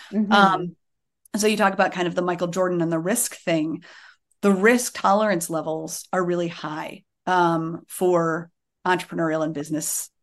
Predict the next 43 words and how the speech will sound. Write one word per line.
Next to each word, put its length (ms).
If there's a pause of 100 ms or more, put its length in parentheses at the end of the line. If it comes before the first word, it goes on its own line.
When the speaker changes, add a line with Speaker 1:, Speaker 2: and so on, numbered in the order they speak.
(120)
Speaker 2:
writers 440
because 420
they've 120
Speaker 1:
Mm-hmm. 100
Speaker 2:
already 320
faced 300
so 140
many. 380 (380)
Um, 280
and 200
so 200
one 200
of, 160 (640)
one 280
of 140
the 100
things 240
that 100
I 60
think 220
helps 460 (260)
keep 260
that 180
authenticity 1080 (580)
in 140
the 80
foreground 680
is 140
to 100
say, 180
"Yeah, 320
it's 160
okay. 520
Like, 240 (160)
you 160
can 340
take 280
the 100
risk," 420
and, 220
and 100
you, 240
and 320